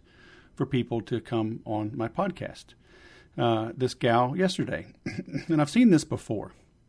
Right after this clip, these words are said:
She wrote a review, a five-star review, and took a screenshot,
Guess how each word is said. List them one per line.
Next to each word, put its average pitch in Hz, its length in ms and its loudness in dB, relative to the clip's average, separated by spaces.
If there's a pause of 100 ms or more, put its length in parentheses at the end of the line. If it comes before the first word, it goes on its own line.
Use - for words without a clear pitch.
(1500)
She 147 600 0 (1000)
wrote 135 680 0 (440)
a 131 100 -2
review, 135 680 0 (100)
a - 60 -12
five-star 120 540 0
review, 143 540 -4 (600)
and 160 180 -2
took - 160 -4
a 185 40 4
screenshot, 131 960 0